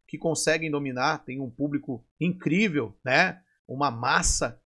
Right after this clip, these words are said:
que se importa, que gosta do console. É sinônimo de videogame pra muita gente, até porque o marketing dessas empresas são marketing sensacionais. Os caras sabem fazer marketing, coisa que a Microsoft ainda, né, é incrível, né? Uma empresa trilionária e não sabe fazer marketing. Mas enfim, galera,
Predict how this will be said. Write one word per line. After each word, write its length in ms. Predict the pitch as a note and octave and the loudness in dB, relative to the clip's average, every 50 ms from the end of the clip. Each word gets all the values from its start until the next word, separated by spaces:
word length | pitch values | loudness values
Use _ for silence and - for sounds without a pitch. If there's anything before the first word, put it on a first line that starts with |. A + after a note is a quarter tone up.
| _ _ | _ _
que 120 | _ - | _ -6
se 160 | - - - F3+ | -6 -4 -4 -4
importa, 480 | F3 - - D3 D#3 F3+ F3+ F3 E3+ | -6 -2 2 4 4 4 4 0 -4
que 100 | - D#3 | -8 -4
gosta 300 | C#3 B2+ D3+ E3+ E3+ - | 0 2 2 4 2 0
do 80 | D#3 D3 | -4 -6
console. 320 | - D#3 D3 - F3 F3 | -6 -4 0 0 0 2
É 40 | F3+ | 2
sinônimo 720 | - - - G3+ F3+ F3 F3+ G#3+ B3+ C4+ B3+ B3 A3 G#3+ | 0 -2 -2 -2 -2 2 2 4 4 4 2 0 -2 -2
de 80 | E3+ F#3 | -2 -4
videogame 400 | F3+ F3 F3 F3 D#3+ F3 F3 E3 | -2 -2 -2 -2 0 -2 -4 -2
pra 100 | E3 E3 | -2 -2
muita 280 | E3 E3 D#3 D#3+ D3+ | -2 0 0 0 0
gente, 200 | C#3 F3 G3+ - | 2 0 -2 -4
até 140 | A3+ - A#3 | -2 -2 -2
porque 260 | A3+ - G#3 F3 - | -2 -2 -4 0 2
o 80 | G3+ F#3+ | 2 2
marketing 600 | D#3+ C#3+ C#3+ E3 G#3 G#3 - - F3 - - D#3+ | 2 4 6 6 6 6 2 -4 -6 -6 -4 -4
dessas 260 | D3+ C#3+ - D3 C3+ | -4 -2 -2 -4 -6
empresas 420 | C#3 A#2+ - C#3+ D#3 D#3 - - - _ _ _ _ _ | -6 -2 -2 0 0 0 -2 -6 -10 _ _ _ _ _
são 300 | _ - - - F#3 F#3 | _ -8 -4 -2 -2 0
marketing 420 | F3 E3 F3 F3 F3+ F3 E3 - D#3+ | 2 2 2 0 0 -6 -8 -8 -6
sensacionais. 680 | - - - G3 G3 - - D#3+ - D3 C3+ C#3+ D3+ | -4 0 2 2 2 0 -2 -4 -2 -2 0 0 -2
Os 40 | - | 0
caras 340 | - D#3 D3+ D#3 D3 - - | 0 0 2 2 2 0 2
sabem 380 | - F3+ F3 G3 F#3 D#3+ D#3+ C3+ | 4 6 6 6 4 2 -2 -4
fazer 280 | - - C3 A#2+ B2 A2 | -4 -6 -6 -6 -6 -4
marketing, 520 | A2 A#2 B2+ C#3 - D3+ - - - - _ _ _ _ | -2 -2 -2 -2 -4 -10 -14 -14 -18 -20 _ _ _ _
coisa 180 | - D3 C3+ D3 | 0 0 0 0
que 80 | - | 0
a 40 | C#3+ | 0
Microsoft 500 | C#3+ C#3 C3+ C#3 C3+ - - C3+ - - | -2 0 -2 -4 -4 -2 -2 -4 -4 -6
ainda, 240 | - C3 C3 B2 - _ _ _ _ _ _ _ _ | -6 -8 -8 -8 -8 _ _ _ _ _ _ _ _
né, 160 | - B2+ C#3 | -2 0 0
é 40 | D#3 | 0
incrível, 440 | D#3 D3+ - - G3 A#3 G3 E3 D3+ | 0 0 0 0 2 4 4 4 4
né? 80 | D3+ E3 | 4 4
Uma 120 | E3+ D#3+ | 2 2
empresa 280 | D3 - D#3 D#3+ D#3 D#3 | 0 0 0 0 0 0
trilionária 540 | - - F3+ G#3 G#3+ F#3+ E3 D#3+ E3 F3+ | -2 -4 -2 0 0 2 4 4 4 4
e 20 | F#3 | 2
não 140 | F3+ F3+ D#3 | -2 -2 0
sabe 200 | - F3 E3 E3+ | 0 0 0 0
fazer 160 | F3 F3 F3 | -2 -2 0
marketing. 480 | D3 C#3 C#3+ C#3 - C3+ - - - _ _ _ _ _ _ _ _ - - _ _ | 2 2 2 2 0 -6 -12 -14 -18 _ _ _ _ _ _ _ _ -20 -20 _ _
Mas 200 | - D4 C#4+ C#4 | 6 8 8 8
enfim, 260 | C#4+ - - A3+ F#3 | 6 2 2 2 8
galera, 440 | D3+ E3 E3+ F3 D#3+ C3 A2+ G#2 - | 10 12 12 12 10 8 4 -2 -8